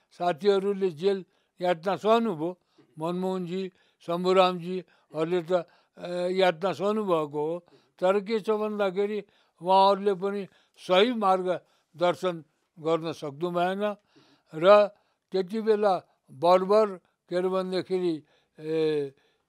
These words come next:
ए, शासन व्यवस्था, पञ्चायती व्यवस्था रहेको र उसको, अ, हामीलाई न सङ्गठित हुने,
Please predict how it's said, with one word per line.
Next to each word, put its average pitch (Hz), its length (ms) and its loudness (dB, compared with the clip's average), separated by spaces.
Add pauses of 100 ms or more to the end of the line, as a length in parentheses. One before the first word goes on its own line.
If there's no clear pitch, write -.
ए, 143 400 -6
शासन 175 480 -4
व्यवस्था, 185 540 0 (340)
पञ्चायती 170 500 -2
व्यवस्था 170 520 -4
रहेको 170 380 -8
र 190 160 -10 (340)
उसको, 185 320 -4 (500)
अ, 147 340 -12 (280)
हामीलाई 185 520 -2 (300)
न 175 100 -4
सङ्गठित 185 680 0
हुने, 202 360 -4